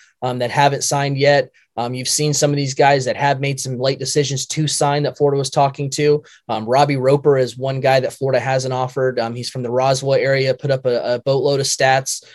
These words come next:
um, for his senior year a-, a-, at the Georgia classification at the high school level. Um, he's, does not have an offer from Florida, but he's been talking to the coaches, you know, the O'Haras, the Napiers. So that's one guy that I think that, that interest is picking up. They are talking to him quite a bit more,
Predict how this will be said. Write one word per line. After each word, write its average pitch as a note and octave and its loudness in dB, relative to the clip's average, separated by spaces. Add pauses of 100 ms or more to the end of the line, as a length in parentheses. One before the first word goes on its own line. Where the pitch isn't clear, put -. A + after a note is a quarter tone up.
(160)
um, A#2+ -4
for B2+ -2
his C3 -4
senior C#3 -2
year C3+ 0
a-, C3 2
a-, A#2+ -4
at B2+ -4
the C3 -8
Georgia C3 0 (120)
classification C3 -4
at F#2+ -10
the G2+ -12
high C3 -2
school C3 -2
level. B2+ 0 (240)
Um, B2 0
he's, D3+ 0
does C#3 0
not E3 6
have C#3+ 4
an C3+ -4
offer C3 -6
from B2+ -14
Florida, C3 0
but A#2+ -6
he's B2+ -8
been A#2 -8
talking C3+ -2
to C3 -2
the B2+ -6
coaches, C3 -4
you A#2+ -10
know, A#2 -4
the A#2 0
O'Haras, B2 2
the A#2+ -6
Napiers. B2 -4 (220)
So D3+ 6
that's E3 4
one D#3 2
guy D#3 6
that C#3 -2
I C3 0
think C3+ -6
that, B2+ -2
that B2+ -2
interest D3 -2
is C3 -4
picking B2+ -8
up. A#2+ -6
They A2+ -2
are A#2+ 0
talking B2 -6
to B2+ -8
him A#2+ -8
quite B2 -2
a A#2 -4
bit A2+ -6
more, B2+ -4